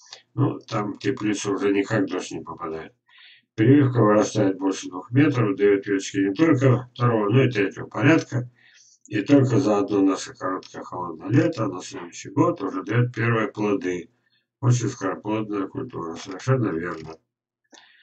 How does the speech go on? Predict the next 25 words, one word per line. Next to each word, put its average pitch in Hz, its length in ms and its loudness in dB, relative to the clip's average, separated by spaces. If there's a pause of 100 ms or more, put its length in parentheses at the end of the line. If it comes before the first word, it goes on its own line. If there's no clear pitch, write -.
(260)
Вкус 139 380 4
персика, 131 480 4
видимо, 107 440 6
от 104 120 -2
недостатка 104 600 -2
солнца, 127 600 0 (180)
кисло-сладкий, - 920 -8 (260)
но 92 100 -6
очень 123 300 4
сочный. 90 540 -6 (580)
Косточка 123 600 2
от 95 220 -6
мякоти 95 440 -2
отходит, - 500 -12 (160)
практически 123 460 -4
на 104 100 -2
сухую, - 500 -8
как 104 240 -6
у 104 40 -4
абрикоса. 98 640 -6 (840)
Самое 131 440 6
главное, 123 420 6
вкус 127 320 2
лучше 120 480 6
магазинных, 104 840 2